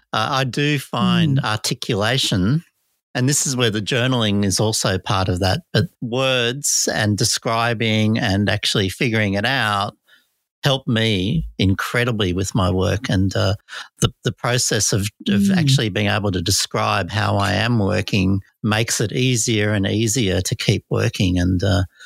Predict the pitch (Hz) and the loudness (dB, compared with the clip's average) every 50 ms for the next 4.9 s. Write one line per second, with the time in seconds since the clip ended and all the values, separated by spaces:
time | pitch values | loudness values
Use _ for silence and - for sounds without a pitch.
0 | - - _ _ _ _ _ - 110 101 104 101 - 139 139 139 139 123 117 104 | -20 -20 _ _ _ _ _ 0 0 2 0 0 -2 -2 0 0 0 0 0 -2
1 | 101 113 107 101 98 98 - - 110 107 - 117 104 95 104 - - 101 - - | 0 0 0 0 0 -2 -2 0 0 0 0 0 0 0 0 0 -2 -2 -2 -2
2 | - - 101 95 90 85 82 107 101 101 98 90 117 95 76 73 - - - - | 0 0 2 2 2 0 0 0 0 0 0 0 2 2 2 0 0 -2 -2 0
3 | - 143 - - - 175 143 101 131 127 113 131 127 117 120 120 117 - - - | 2 2 2 2 0 0 0 0 0 0 0 0 0 0 0 -2 -2 -2 -4 -4
4 | - 247 127 127 131 131 123 120 110 104 107 110 110 107 113 110 110 - | -2 -2 -2 0 0 2 2 0 0 0 0 0 2 2 2 0 0 -2